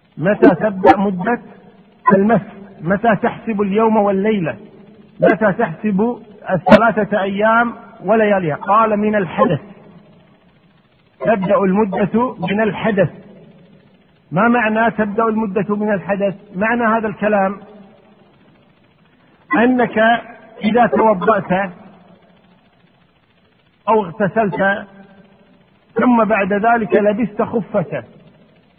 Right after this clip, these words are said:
فإن المدة لا تبدأ هنا،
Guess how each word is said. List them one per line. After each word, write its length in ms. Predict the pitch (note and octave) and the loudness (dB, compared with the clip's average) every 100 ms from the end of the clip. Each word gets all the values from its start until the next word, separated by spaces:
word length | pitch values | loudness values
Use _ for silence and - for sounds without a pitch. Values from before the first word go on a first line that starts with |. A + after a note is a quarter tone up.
| _ _ _ _ _ _ _ _ _ _ _ _ _ _ | _ _ _ _ _ _ _ _ _ _ _ _ _ _
فإن 280 | - A#3 A3+ | 4 4 2
المدة 420 | G#3+ A#3+ G3 - G3+ | 2 0 -2 4 6
لا 80 | G#3+ | 6
تبدأ 400 | F#3 G3 D#3 - | 2 -2 -2 -4
هنا، 260 | C#3+ C#3+ | -2 -4